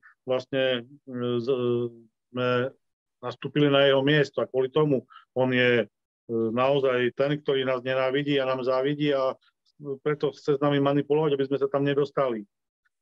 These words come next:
A ak sa mu to podarí, tak človek začína mať určité problémy a a potom prichádzajú aj určité prejavy. E, otec Peter tu hovorí a, a pripomína, že naozaj to však neznamená, že človek je hneď posadnutý, lebo dnes je taká móda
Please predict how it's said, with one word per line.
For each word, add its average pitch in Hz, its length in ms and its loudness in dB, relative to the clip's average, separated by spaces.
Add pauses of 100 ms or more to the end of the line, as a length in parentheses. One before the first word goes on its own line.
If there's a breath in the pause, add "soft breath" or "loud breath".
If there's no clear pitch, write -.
(120)
A 123 400 0
ak 139 160 -4
sa 160 80 -2
mu 156 160 0
to 160 80 -2
podarí, 160 400 0
tak 160 240 -4
človek 156 400 0 (160)
začína 139 400 0
mať 135 160 0
určité 139 320 -4
problémy 147 560 0
a 135 240 0 (260)
a 123 240 -2
potom 139 240 -4
prichádzajú 139 480 4
aj 131 80 4
určité 147 300 -2 (100)
prejavy. 135 480 4
E, 170 60 -2 (800)
otec 123 500 0
Peter 147 240 0
tu 147 160 -2
hovorí 143 400 2
a, 131 160 0
a 135 160 -10
pripomína, 135 480 -4
že 135 80 -6
naozaj 135 320 0
to 139 80 0
však 131 160 -6
neznamená, 139 400 0
že 120 140 -4
človek 135 260 0
je 123 140 0
hneď 131 180 -4
posadnutý, 135 560 -2
lebo 127 240 2
dnes 127 160 -2
je 120 80 -4
taká 127 320 0
móda 131 400 4